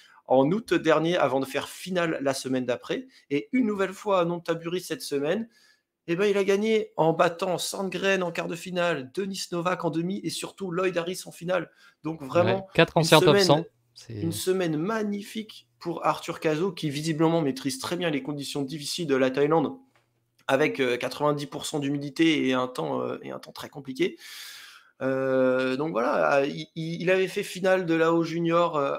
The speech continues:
Speaker 1: en deux mille vingt face à Mayo, il avait été numéro quatre mondial junior. Ensuite, en deux mille vingt, il a win son premier futur. En deux mille vingt et un, il a commencé en A T P en battant Mana-, Manarino. Euh, il a fait un super match en ayant une wa-, une wildcard à Roland deux mille vingt et un contre Majrak.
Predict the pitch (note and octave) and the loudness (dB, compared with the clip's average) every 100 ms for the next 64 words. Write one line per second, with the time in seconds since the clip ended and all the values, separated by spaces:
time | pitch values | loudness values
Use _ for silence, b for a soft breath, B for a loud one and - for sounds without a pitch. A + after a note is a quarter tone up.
0 | - D#3 D#3 D#3+ C#3+ D#3+ E3 C#3+ D3+ C#3+ | -4 -2 -2 -2 -2 -4 -4 -4 -2 0
1 | D3 D3+ D#3+ E3+ C3+ C3+ C#3 C#3+ D3+ D3 | 2 2 2 0 -2 -2 -4 -4 -4 -4
2 | D3 D3 C#3+ C#3+ D3 D3 C3+ D3 D#3 F3+ | -4 -6 -8 -8 -6 -6 -6 -4 0 0
3 | - B B B E3 E3+ F3+ E3+ E3+ F3 | -2 B B B -2 -2 0 2 2 2
4 | E3 F3 E3+ - G#3 F3+ G3 F#3+ - E3 | 2 2 2 -2 0 0 0 -4 -8 -6
5 | E3+ F3 E3 D#3+ F3 F#3+ C4+ - _ _ | -4 -4 -6 -10 -4 -2 -2 -6 _ _
6 | _ _ - F3 G3 F#3+ F#3 F#3+ G3 F#3+ | _ _ -2 2 2 0 -4 -2 0 0
7 | F#3 F3+ G3 F#3+ F#3 F#3 F3+ F3 F3 G3 | 0 0 -2 -2 -2 0 2 2 0 0
8 | F3+ E3 D#3+ E3+ D#3+ D#3+ D#3+ D#3+ D#3+ D#3 | 2 2 0 2 2 2 -2 0 2 2
9 | D#3 D#3+ F3 G3 C#4+ - _ _ _ _ | 0 0 0 0 -2 -14 _ _ _ _
10 | _ - D3 D3 D3 D3 D3+ - G3 F#3+ | _ -8 -4 -2 0 0 0 0 4 4
11 | F3 G3 F#3 - - F#3 F#3 F#3 F#3 D#3+ | 4 0 0 -2 -2 0 2 2 0 0
12 | D#3+ D#3 E3 D#3+ D#3 D#3+ D#3+ D#3 D#3 D#3 | 2 2 2 2 2 0 0 0 0 0
13 | E3+ D#3 C#3+ C#3 D3+ D3 C#3+ C#3 C#3 C3 | -4 -2 -2 0 -2 -4 -6 -6 -8 -8
14 | D3+ C#3 - C3+ C3+ B2+ E3 C4+ | -10 -10 -10 -6 -6 -4 -4 -6